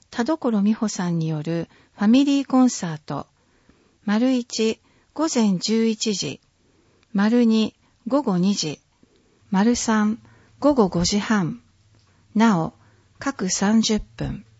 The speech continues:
駄菓子屋マルゴがやってくる。午前十一時から午後六時。会場、旧新潟交通電車線、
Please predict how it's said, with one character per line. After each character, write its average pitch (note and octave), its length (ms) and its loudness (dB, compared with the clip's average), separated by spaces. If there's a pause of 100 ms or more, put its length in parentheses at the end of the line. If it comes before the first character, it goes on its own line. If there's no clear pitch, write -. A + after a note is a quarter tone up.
(760)
駄 G#3 140 -2
菓 C4+ 160 -2
子 - 200 -2
屋 B3 340 -2
マ A3 200 2
ル B3 140 2
ゴ E3+ 160 -6
が E3+ 140 -6
や D3+ 140 -6
っ D3+ 40 -12
て - 200 -8
く E3 160 -6
る。 C3 200 -12 (680)
午 D4+ 200 0
前 A#3+ 260 6
十 A#3+ 300 2
一 B3+ 260 -2
時 A#3+ 140 -2
か F#3 140 -4
ら E3 240 -2
午 A3 160 -2
後 G3+ 160 0
六 D#3 260 -4
時。 - 260 -6 (1800)
会 C4 320 -2
場、 A#3 420 -2 (520)
旧 C4 340 0
新 A#3+ 340 6
潟 B3 340 -4
交 A#3+ 240 -4
通 D#3 440 -8
電 G#3+ 200 4
車 G3+ 200 -4
線、 F3+ 400 -6